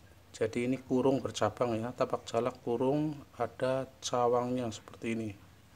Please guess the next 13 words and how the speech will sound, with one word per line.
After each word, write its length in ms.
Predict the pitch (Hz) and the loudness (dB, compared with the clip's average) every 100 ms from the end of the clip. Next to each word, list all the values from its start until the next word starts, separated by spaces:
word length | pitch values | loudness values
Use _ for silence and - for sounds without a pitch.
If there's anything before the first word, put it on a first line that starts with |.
| - - - - - - - - - - | -20 -20 -20 -20 -20 -20 -20 -20 -18 -6
Ini 80 | 127 | -6
juga 320 | 113 107 113 | -6 -2 -2
sangat 400 | - 120 127 139 | 0 0 0 -2
luar 320 | 123 120 120 | 0 4 4
biasa. 640 | 117 - 107 101 - 131 135 131 | 4 4 6 6 4 6 6 6
Ini 160 | 135 143 | 2 0
tinggal 240 | - 113 | 0 2
naik 240 | 110 113 110 123 | 4 2 0 0
ring, 240 | 131 135 | 2 2
ini 80 | 139 | 0
bawahnya 400 | 143 107 107 131 | 4 4 4 -2
seperti 400 | - - 117 117 | -6 -8 -4 -2
ini. 160 | 131 | -2